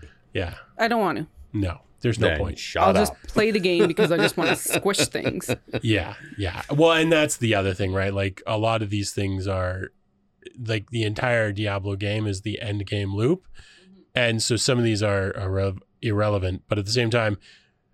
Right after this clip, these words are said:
Speaker 1: things that needlessly handicap, uh, the, the leveling process, things that, that specifically stop you from leveling quickly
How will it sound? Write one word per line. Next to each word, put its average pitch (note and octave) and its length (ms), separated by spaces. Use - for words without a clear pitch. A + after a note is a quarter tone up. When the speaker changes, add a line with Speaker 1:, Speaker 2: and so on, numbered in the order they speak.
Speaker 1:
things E3 300
that C3+ 240
needlessly B2 680
handicap, A#2+ 720
uh, G#2+ 400
the, G#2 300
the G2+ 80
leveling A2 400
process, G2 540
things A2 320
that, G#2+ 260
that G#2 240
specifically B2 880
stop - 480
you G#2+ 140
from G2 260
leveling G#2 460
quickly C#3+ 460